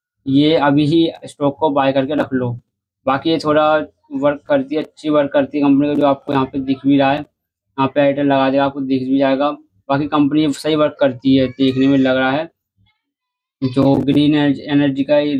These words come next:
मतलब, आईपीओ है, तो इसका मैंने बताया, stock भी बाय करके रख लो, कोई पता नहीं आईपीओ कब, कब आ जाए और फिर आपसे मौका चूक जाए शेयर होल्डर कोटा वाले से।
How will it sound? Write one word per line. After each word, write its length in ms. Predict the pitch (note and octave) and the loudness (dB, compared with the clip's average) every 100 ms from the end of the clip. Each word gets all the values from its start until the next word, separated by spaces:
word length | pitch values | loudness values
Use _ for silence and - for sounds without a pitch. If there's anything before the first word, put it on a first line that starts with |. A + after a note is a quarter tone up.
| C3+ _ G#2 C#3 | -6 _ _ -6
मतलब, 240 | C3 C#3+ | 0 0
आईपीओ 440 | C#3 C3+ C3+ C#3 | 2 0 2 0
है, 100 | D3+ | 0
तो 560 | E3 _ _ _ _ D3 | -4 _ _ _ _ -6
इसका 180 | C3+ E3 | -2 0
मैंने 140 | E3 | 0
बताया, 340 | D3+ D3 D3 D#3 | 0 0 0 -2
stock 280 | - D3 | 0 0
भी 120 | C#3 D3+ | 2 2
बाय 200 | D3 C#3+ | 0 0
करके 240 | C#3 C#3 | -2 -2
रख 160 | C3+ C3+ | -2 -2
लो, 200 | D3+ E3+ _ _ _ C#3+ | -6 -8 _ _ _ -2
कोई 120 | C#3+ | 0
पता 200 | C#3+ C#3+ | 2 2
नहीं 160 | D3+ | 2
आईपीओ 280 | D3+ C#3+ D3+ | 2 0 -2
कब, 280 | C#3 C3+ C3+ C3+ - | -2 -4 -2 -6 0
कब 140 | C3+ | 2
आ 100 | C3+ | 2
जाए 200 | C#3 D3+ | 2 2
और 160 | D#3 C#3 | 2 0
फिर 160 | C#3+ | 0
आपसे 240 | C#3 C3+ D3+ | -2 -2 0
मौका 320 | C#3+ C3+ D3 | 2 0 -6
चूक 260 | C#3 C3+ C3+ | -2 -2 -2
जाए 200 | B2+ C4 | -4 -4
शेयर 240 | C#3 C3 | -6 -4
होल्डर 180 | C3+ C3+ | 0 0
कोटा 280 | C3+ C3 C3 | -2 -4 -2
वाले 220 | B2+ B2 | -2 -4
से। 160 | A#2+ | -10